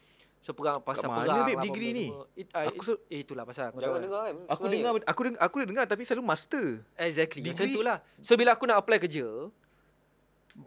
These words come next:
Speaker 1: m-, kalau ikutkan, kalau ik-, betul-betul kerja yang ikut aku study tu, dia kerja macam P T D, duta.
Speaker 2: Ah.
Speaker 1: So, kerja kau kat embassy, apa benda semua. Tapi time tu masa aku keluar, dia tak ambil orang baru.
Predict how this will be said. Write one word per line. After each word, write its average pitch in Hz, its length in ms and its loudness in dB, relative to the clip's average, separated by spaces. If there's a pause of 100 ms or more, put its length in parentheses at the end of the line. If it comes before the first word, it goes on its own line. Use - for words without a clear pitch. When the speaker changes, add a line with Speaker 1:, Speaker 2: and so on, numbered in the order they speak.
(240)
Speaker 1:
m-, 151 200 -8
kalau 170 180 6
ikutkan, 220 480 8
kalau 202 180 2
ik-, 196 140 2
betul-betul 190 560 2
kerja 175 400 0 (140)
yang 170 480 2
ikut 180 340 0
aku 151 220 -2
study 147 340 0
tu, 190 240 -4
dia 170 120 -2
kerja 156 360 -2
macam 147 220 -4
P - 120 -12
T 147 120 -14
D, 143 100 -14 (360)
duta. 131 360 0 (320)
Speaker 2:
Ah. 123 60 -4
Speaker 1:
So, - 160 -6
kerja 151 200 -4
kau 147 140 -6
kat 135 160 -8
embassy, 131 400 -10
apa 127 140 -10
benda 131 180 -10
semua. 120 320 -12 (840)
Tapi 151 240 -2
time 226 220 4
tu 277 140 -6
masa 214 240 0
aku 196 100 -10
keluar, 147 540 -2 (260)
dia 196 240 4 (480)
tak 151 160 4
ambil 165 180 2
orang 151 160 4
baru. 131 300 -2